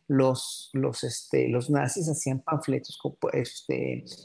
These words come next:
eh, comparando a los judíos con ratas, o en otros lugares se han hecho también, o sea, comparando cualquier ser humano con un animal, denigrando la imagen, tratando de denigrar la imagen del ser humano.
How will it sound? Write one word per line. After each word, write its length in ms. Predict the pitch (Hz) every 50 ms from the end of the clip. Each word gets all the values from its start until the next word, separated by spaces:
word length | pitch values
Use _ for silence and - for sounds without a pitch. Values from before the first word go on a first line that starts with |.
| - _ _
eh, 1900 | - - - - 58 58 58 58 64 - - - - - - - - - - - - - - 143 147 151 156 160 156 - - 151 160 - - - - 139
comparando 400 | - 147 135 - 143 151 160 170
a 20 | 165
los 120 | 151 -
judíos 300 | - - 139 135 131 -
con 180 | - - 151 135
ratas, 480 | 135 135 131 131 - - 147 139 - -
o 220 | 135 123 117 120 120
en 120 | 120 120 135
otros 240 | 139 139 175 160
lugares 300 | 147 135 131 131 135 151 -
se 60 | 151
han 80 | 139 139
hecho 160 | - - 156
también, 460 | - 131 131 127 123 131 143 196 233
o 40 | 202
sea, 140 | 135 135 131
comparando 440 | - 135 123 - 131 139 147 160 156
cualquier 340 | 151 127 - - 160 170 156
ser 160 | - 170 160
humano 300 | 156 151 147 151 151 147
con 160 | - 139 139
un 120 | 143 156
animal, 420 | 170 180 180 180 170 147 147 160 160
denigrando 800 | 156 147 143 139 139 131 123 123 127 131 139 143 147 160 175 190 170
la 100 | 135 123
imagen, 360 | 123 123 127 127 - 147 127
tratando 320 | 123 123 139 147 160 165
de 100 | 160 151
denigrar 300 | 131 120 117 120 127 127
la 80 | 135 147
imagen 260 | 139 123 120 139 147
del 100 | 135 127
ser 160 | - - 131
humano. 280 | 127 127 120 139 165